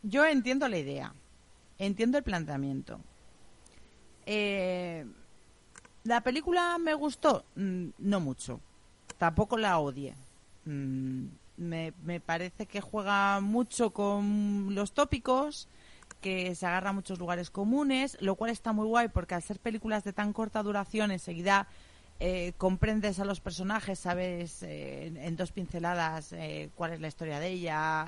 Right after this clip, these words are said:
eh, de dónde viene y hacia dónde va. Pero como no me aportaba nada, mm, innovador, no tenía una perspectiva original, no, no nada,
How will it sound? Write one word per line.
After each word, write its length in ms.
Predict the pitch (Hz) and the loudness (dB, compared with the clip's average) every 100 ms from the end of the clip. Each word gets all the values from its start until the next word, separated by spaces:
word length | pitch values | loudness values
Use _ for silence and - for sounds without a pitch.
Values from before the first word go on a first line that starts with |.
| 143 | -6
eh, 280 | 175 156 156 | -10 -8 -8
de 120 | 160 | -6
dónde 220 | 165 156 | -4 -4
viene 400 | 170 170 160 156 | -4 -4 -6 -8
y 80 | 156 | -10
hacia 200 | 143 156 | -10 -8
dónde 200 | 151 147 | -8 -2
va. 380 | 185 214 196 190 - - - - - - - - - | 2 2 0 -6 -12 -20 -20 -20 -20 -20 -20 -20 -2
Pero 280 | 214 214 208 | 2 2 0
como 320 | 214 208 214 | 0 2 2
no 400 | 233 285 359 381 | 2 2 2 0
me 180 | 359 359 | 0 0
aportaba 580 | 349 302 294 294 285 285 | 4 2 2 2 4 4
nada, 600 | 277 277 269 262 262 254 - - | 2 2 4 4 2 -2 -10 -8
mm, 560 | 220 233 226 220 214 214 | -2 0 2 0 0 0
innovador, 840 | 208 226 214 202 240 262 233 202 | 2 4 4 2 4 4 4 0
no 220 | 214 220 | 0 0
tenía 340 | 214 226 214 214 | -2 -2 0 0
una 180 | 202 202 | 0 -2
perspectiva 680 | 190 - 190 - 208 196 | -6 -8 -12 -8 -4 -2
original, 880 | 190 180 196 196 247 240 233 220 208 | -2 -4 -4 0 4 4 4 2 0
no, 840 | 208 214 208 202 196 196 196 170 - 127 | 0 0 2 0 0 0 -2 -4 -8 -6
no 840 | 196 208 202 202 202 214 233 226 | -2 0 0 -2 0 0 -2 -2
nada, 500 | 214 240 254 226 226 | 0 2 2 2 -4